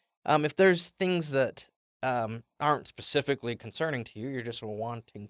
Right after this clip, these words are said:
to know, d-, um, we're always encouraged to find age-appropriate ways to ask and talk. So for, again, my six-year-old, if I just say, "How was your day?"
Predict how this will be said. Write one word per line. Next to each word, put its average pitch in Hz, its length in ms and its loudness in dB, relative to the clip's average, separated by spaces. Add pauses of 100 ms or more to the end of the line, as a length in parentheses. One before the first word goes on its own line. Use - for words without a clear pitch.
to 113 60 -10
know, 123 300 -4
d-, 123 100 -8 (440)
um, 107 280 -6 (380)
we're 127 160 2
always 120 220 2
encouraged 117 520 -4
to - 60 -10
find 117 360 -6
age-appropriate 110 840 -6
ways 104 360 -10 (120)
to 101 220 -14 (280)
ask 120 200 -14 (120)
and 101 100 -20
talk. - 260 -16 (720)
So 110 280 -2 (560)
for, 113 360 2 (160)
again, 113 240 -6
my 107 140 -6
six-year-old, 113 560 -4
if - 100 -8
I 123 120 0
just 120 160 -6
say, 120 120 -2
"How 127 220 0
was 117 140 0
your 110 100 -4
day?" 117 380 -2